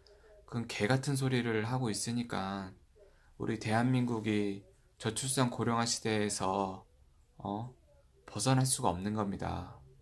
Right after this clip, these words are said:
어? 지금 당장은 힘들겠죠. 당장 힘들겠지만 미래를 생각하셔야지, 미래를. 어? 그러니까 저출산 고령화 시대는 장기적으로 갈 수밖에 없어요.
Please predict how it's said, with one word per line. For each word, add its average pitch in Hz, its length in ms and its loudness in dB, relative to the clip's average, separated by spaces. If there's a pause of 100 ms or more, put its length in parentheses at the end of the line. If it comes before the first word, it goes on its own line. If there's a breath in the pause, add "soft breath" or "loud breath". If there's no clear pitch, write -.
(100)
어? - 280 -12 (580 loud breath)
지금 170 300 0
당장은 151 580 2
힘들겠죠. 147 960 0
당장 139 400 0
힘들겠지만 123 1040 0 (760 loud breath)
미래를 170 500 6
생각하셔야지, 143 1040 -2
미래를. 98 880 -2
어? 120 360 -8 (2000)
그러니까 120 400 4 (140)
저출산 - 540 -2
고령화 139 340 2
시대는 123 540 0
장기적으로 156 580 -2
갈 - 160 -8
수밖에 - 340 -4
없어요. 101 760 -4